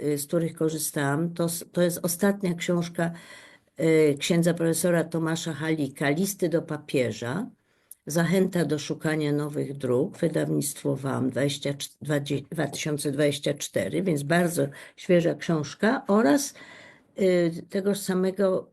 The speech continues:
autora sprzed dwudziestu lat. Książka, co nie jest chwiejne, jest nietrwałe.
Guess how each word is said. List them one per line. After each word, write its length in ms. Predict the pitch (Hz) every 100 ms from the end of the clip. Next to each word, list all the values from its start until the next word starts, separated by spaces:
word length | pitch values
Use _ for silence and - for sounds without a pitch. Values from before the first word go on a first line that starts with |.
| _ -
autora 720 | 175 170 175 180 196 220 233
sprzed 760 | - - - - 214 214 185
dwudziestu 760 | 160 208 208 262 - - 160
lat. 460 | 147 139 143 - _ _ _ _ _ _ _ _ _ _
Książka, 520 | - 196 202 202 214 208
co 160 | 202
nie 140 | 202 220
jest 180 | 214
chwiejne, 580 | - 190 196 170 170 175
jest 160 | 170 170
nietrwałe. 760 | 160 - - 147 135 117 113